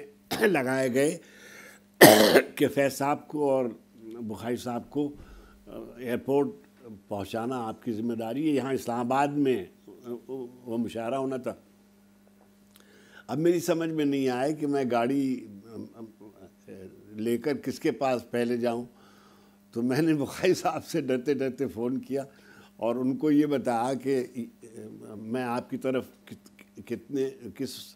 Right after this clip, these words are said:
वक्त आऊँ। बग़ैर एक लम्हे के तामुल के मुझे हुक्म दिया कि आप ऐसा कीजिए कि पहले यहाँ आइए और नाश्ता कीजिए और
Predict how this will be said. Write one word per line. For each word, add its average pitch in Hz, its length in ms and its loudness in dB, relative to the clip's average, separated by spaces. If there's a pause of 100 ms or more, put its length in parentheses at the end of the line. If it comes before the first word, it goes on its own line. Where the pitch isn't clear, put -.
(120)
वक्त 123 280 -6
आऊँ। 131 320 -2 (1400)
बग़ैर 160 500 2
एक 208 280 8
लम्हे 175 600 2
के 190 180 2
तामुल 139 580 0
के 127 220 -2
मुझे 131 460 -4 (160)
हुक्म 131 340 -4
दिया 131 200 0
कि 135 300 -6 (580)
आप 117 480 -6
ऐसा 131 240 0
कीजिए 151 340 -2
कि 156 80 -6
पहले 139 320 -2
यहाँ 131 280 0
आइए 147 320 2 (1160)
और 110 140 -4
नाश्ता 113 420 0
कीजिए 156 340 -2
और 170 160 -2